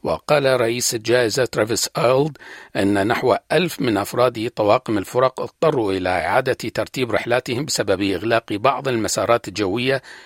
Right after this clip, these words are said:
فيما سيصل نحو خمسمائة منهم عبر ثلاث طائرات مستأجرة. وأكد أن جميع الفرق والسائقين سيكونون جاهزين للسباق في حلبة ألبرت بارغ من دون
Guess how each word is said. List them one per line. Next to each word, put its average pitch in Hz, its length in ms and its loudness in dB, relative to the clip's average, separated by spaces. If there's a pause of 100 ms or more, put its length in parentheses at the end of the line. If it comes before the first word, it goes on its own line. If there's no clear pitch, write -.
(100)
فيما 147 280 2
سيصل 139 640 2
نحو 107 220 -2
خمسمائة 113 680 0
منهم 123 460 0 (320)
عبر 107 240 0
ثلاث 131 380 0
طائرات 113 480 2
مستأجرة. 113 800 2 (280)
وأكد 110 380 2
أن 104 260 2
جميع 120 320 -2
الفرق 107 460 0
والسائقين 123 800 2 (280)
سيكونون 127 840 2
جاهزين 113 600 0
للسباق 107 460 0
في 101 120 -8
حلبة 110 540 -2 (120)
ألبرت 123 360 0
بارغ 131 280 4 (380)
من 104 200 0
دون 113 340 0